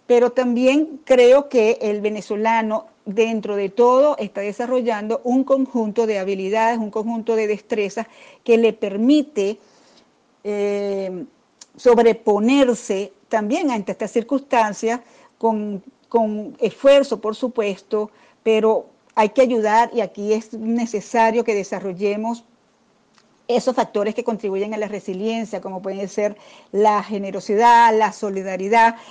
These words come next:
la compasión con el otro, también ayudarnos mutuamente, porque, bueno, todos estamos pasando por una situación difícil y compleja, nadie está escapando a esta situación, porque cuando no es una cosa es la otra,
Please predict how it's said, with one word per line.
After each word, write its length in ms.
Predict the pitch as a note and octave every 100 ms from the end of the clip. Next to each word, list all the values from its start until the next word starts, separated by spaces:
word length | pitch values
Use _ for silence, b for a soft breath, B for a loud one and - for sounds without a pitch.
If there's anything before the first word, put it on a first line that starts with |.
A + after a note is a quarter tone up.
| B
la 300 | G3+ G#3 G3+
compasión 600 | G#3+ G3 G3 - A3 G#3+
con 180 | G#3+ G3+
el 120 | G3+
otro, 340 | A#3 A3 G3+
también 380 | F#3+ G3+ G3 G#3
ayudarnos 840 | - A3 G3+ F#3 A#3 B3+ A3 G3+ G3
mutuamente, 640 | A3 F#3+ G3+ G#3+ G#3+ G#3+
porque, 260 | B3 G3 F#3
bueno, 320 | F3+ C4+ G#3
todos 420 | - B3+ C#4 E4 C4
estamos 380 | - G#3 A3+
pasando 520 | A#3 B3+ A#3 G3 A#3+ B3+
por 320 | A3 A3 A#3 -
una 280 | A#3 A3 B3+
situación 520 | B3+ G#3 F#3+ A#3 B3
difícil 420 | G#3 - C4 C#4
y 40 | A#3
compleja, 440 | G3 F#3 C4 C4+
nadie 220 | G#3 A3+
está 140 | C4+ C4+
escapando 580 | A#3 A#3+ - D#4 C#4+ G3+
a 40 |
esta 160 | F3+ F#3+
situación, 540 | G#3 F#3 F3 - - B B B B _
porque 260 | A3 A3
cuando 260 | G3+ A3 G#3
no 80 | A3
es 80 |
una 240 | B3 C#4 C4+
cosa 300 | C#4+ C4 C#4
es 80 | C4+
la 180 | B3
otra, 440 | C#4+ D4+ A3 -